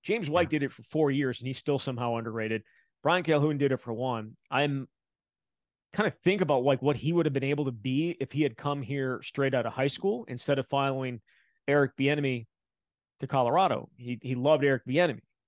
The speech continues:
Speaker 1: And so, who is now the, obviously the Washington Commanders offensive coordinator, was the offensive coordinator at Kansas City for a long time and, and got a lot of credit for what they did in Kansas City offensively. But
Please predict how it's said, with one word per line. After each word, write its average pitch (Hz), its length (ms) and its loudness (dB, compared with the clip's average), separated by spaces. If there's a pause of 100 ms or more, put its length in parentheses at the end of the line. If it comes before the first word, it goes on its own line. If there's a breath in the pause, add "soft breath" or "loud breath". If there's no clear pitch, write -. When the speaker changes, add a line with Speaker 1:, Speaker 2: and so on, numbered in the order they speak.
(260)
Speaker 1:
And 120 420 -4
so, 127 480 2 (720 soft breath)
who 135 80 -2
is 113 120 -6
now 127 200 0
the, 113 300 -4 (420)
obviously 127 320 -4
the 113 140 -6 (240)
Washington 123 560 -2
Commanders 131 680 -2 (360)
offensive 135 340 2
coordinator, 135 380 2
was 113 120 -6
the 117 100 -4
offensive 127 220 -6
coordinator 123 360 2
at 120 200 0 (1160)
Kansas 131 280 -2
City 143 260 0
for 143 120 0
a 139 40 4
long 135 220 2
time 131 260 2
and, 123 180 -10
and 127 100 -8
got 127 120 2
a 127 60 0
lot 131 160 2
of 127 60 -4
credit 139 280 2
for - 80 -8
what 127 180 -2 (360 soft breath)
they 131 140 0
did 131 140 2
in 127 80 -6
Kansas 123 320 -4
City 139 220 0
offensively. 117 600 -2
But 117 260 0